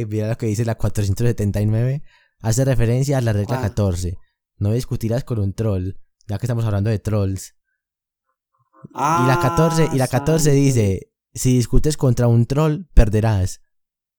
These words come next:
Speaker 2: Ojo, ojo, ojo, que, que en esta, esta no, esta va enfocada en otro. Regla doscientos cinco. Si en una conversación no se habla ni de Hitler, ni de zombies, ni de gatitos, ya hablamos de gatitos, maldita sea,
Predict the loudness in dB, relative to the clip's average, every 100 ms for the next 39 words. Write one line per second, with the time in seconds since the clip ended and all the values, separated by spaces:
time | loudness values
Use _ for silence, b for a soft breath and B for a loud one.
0 | _ _ b b b 0 2 2 2 2
1 | 2 2 0 0 -4 -4 -6 -4 -4 -6
2 | -6 -4 -4 -4 -6 -8 -8 -6 -8 -8
3 | -10 -8 -8 -8 -12 -14 -18 -10 -4 -2
4 | -2 -6 -8 -10 -10 -14 -2 -2 -2 -8
5 | -20 b b b b _ _ _ _ _
6 | -14 -10 -6 -4 0 0 0 -2 -4 -4
7 | -6 -6 -6 -6 -6 -6 -6 -8 -14 -8
8 | -6 -4 -6 0 0 0 -4 -6 -8 -4
9 | -2 -2 -6 -4 -4 -4 -6 -2 2 2
10 | 2 -2 -4 -6 -8 -8 -8 -8 -6 -6
11 | -4 -4 -6 -8 -8 -12 -14 -14 -12 -10
12 | -10 -10 -12